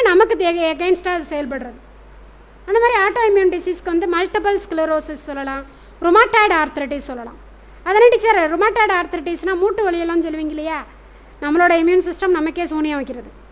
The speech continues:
அதே மாதிரி பார்த்தீங்க அப்படின்னா, அந்த ருமா-, அது multiple sclerosis அப்படின்னா antibodies போயிட்டு attack பண்ணும். எதை அப்படின்னா, what is that? nerve cells இருக்கு இல்லையா? nerve செல்ஸில் அந்த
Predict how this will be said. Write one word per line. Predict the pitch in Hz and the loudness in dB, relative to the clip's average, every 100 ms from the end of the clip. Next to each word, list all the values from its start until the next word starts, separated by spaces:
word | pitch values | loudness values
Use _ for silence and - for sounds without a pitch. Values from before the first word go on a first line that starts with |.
| - - - - - - - - | -20 -20 -20 -20 -20 -20 -10 -2
அதே | 392 571 554 | 2 2 4
மாதிரி | 480 453 | 4 4
பார்த்தீங்க | 403 415 403 381 | 2 6 4 4
அப்படின்னா, | 370 392 403 349 311 | 2 2 2 0 -2
அந்த | 294 | -2
ருமா-, | 339 415 370 | 0 2 0
அது | 311 285 254 294 | -2 -4 -6 -2
multiple | 339 403 466 415 | -2 0 -2 -2
sclerosis | 370 370 349 349 339 330 | -2 -2 -2 -2 -6 -6
அப்படின்னா | 311 349 339 349 453 - - - - - - - - 339 | -4 -4 -2 -4 -6 -10 -20 -20 -20 -20 -20 -20 -6 -2
antibodies | 453 539 453 403 381 - | 2 2 4 4 2 -2
போயிட்டு | 359 349 427 339 | -4 -2 -2 -2
attack | - 403 392 | -2 -4 -2
பண்ணும். | 320 320 | -4 -4
எதை | 311 349 | -4 -6
அப்படின்னா, | 320 320 349 311 269 254 - - - - - - - - - | -4 -4 -4 -6 -8 -10 -14 -20 -20 -20 -20 -20 -20 -20 -12
what | 294 294 | -8 -6
is | 302 277 | -8 -10
that? | 247 - - - - - - - - - 320 | -12 -14 -20 -20 -20 -20 -20 -20 -20 -6 2
nerve | 440 554 | 4 4
cells | 466 427 403 | 2 0 -2
இருக்கு | 370 | -2
இல்லையா? | 381 370 | 0 2
nerve | 349 427 427 | 2 0 -2
செல்ஸில் | 370 330 359 | -4 -4 -2
அந்த | 339 | -2